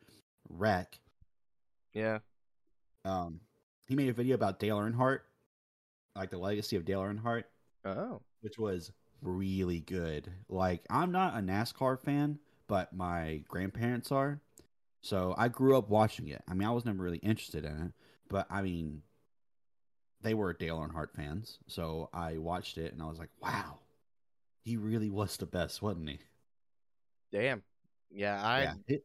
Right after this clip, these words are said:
Speaker 1: it
Speaker 2: have, like, no knowledge of, like, nascar or, I mean, like, I know the name Dale <clears throat> Earnhardt, but
Speaker 1: nascar is car go fast, car go around in a circle four hundred times, and there you go.
Speaker 2: Ah, yes.
Speaker 1: Well, not four hundred,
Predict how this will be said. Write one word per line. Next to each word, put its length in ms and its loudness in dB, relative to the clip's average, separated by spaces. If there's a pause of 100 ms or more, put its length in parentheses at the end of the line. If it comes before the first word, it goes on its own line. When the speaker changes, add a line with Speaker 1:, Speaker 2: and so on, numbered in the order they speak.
Speaker 1:
it 100 -2
Speaker 2:
have, 280 -2
like, 200 -2
no 280 -4
knowledge 540 -2
of, 120 -6
like, 180 -4
nascar 380 -10 (280)
or, 300 -6 (360)
I 100 -2
mean, 140 2
like, 160 4
I 120 4
know 220 6
the 120 0
name 340 -2
Dale 300 0
<clears throat> 40 0
Earnhardt, 540 -2
but 220 -8 (960)
Speaker 1:
nascar 680 2
is 380 2
car 300 4
go 200 2
fast, 520 -2
car 200 0
go 220 6
around 240 4
in 100 2
a 40 0
circle 640 2
four 200 0
hundred 300 -2
times, 440 -2
and 100 -2
there 140 2
you 80 2
go. 300 0 (640)
Speaker 2:
Ah, 420 -8
yes. 800 -10 (840)
Speaker 1:
Well, 80 -8
not 220 -8
four 180 -2
hundred, 340 -6